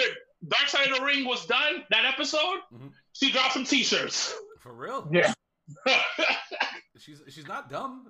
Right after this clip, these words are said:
Speaker 2: She's a, she's a very, she's a doctor,
Speaker 3: No.
Speaker 2: for Christ's sakes. <laughs>
Speaker 3: Doctor now. Her, her,
Speaker 1: Yeah,
Speaker 3: her
Speaker 1: so
Speaker 3: coach is a lawyer.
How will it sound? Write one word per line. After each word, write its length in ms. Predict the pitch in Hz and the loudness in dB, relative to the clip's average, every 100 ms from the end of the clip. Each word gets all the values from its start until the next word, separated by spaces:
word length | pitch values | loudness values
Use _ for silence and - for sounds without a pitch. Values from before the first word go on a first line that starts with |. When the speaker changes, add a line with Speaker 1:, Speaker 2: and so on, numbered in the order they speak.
| 117 | -20
Speaker 2:
She's 200 | 139 147 | -16 -14
a, 160 | 160 | -14
she's 160 | 139 151 | -14 -14
a 40 | |
very, 240 | 120 139 156 | -12 -12 -12
she's 160 | 120 110 | -14 -14
a 60 | |
doctor, 300 | 107 160 196 | -6 2 6
Speaker 3:
No. 80 | 269 - | 6 4
Speaker 2:
for 100 | - | -2
Christ's 140 | 113 | -10
sakes. 260 | 107 - - - - | -12 -20 -14 -14 -14
<laughs> 180 | _ 165 | _ 4
Speaker 3:
Doctor 340 | 208 320 175 | 6 6 0
now. 280 | 180 202 139 139 | 0 0 0 -6
Her, 100 | 196 - 226 | -12 -12 -14
her, 160 | 208 175 - | -14 -14 -4
Speaker 1:
Yeah, 180 | 269 339 247 | 2 4 4
Speaker 3:
her 60 | 196 | 2
Speaker 1:
so 420 | 190 254 233 190 | 2 2 2 -2
Speaker 3:
coach 220 | - 311 | -2 -4
is 100 | 220 | -6
a 80 | 175 160 | -8 -6
lawyer. 340 | 165 240 262 | 4 6 6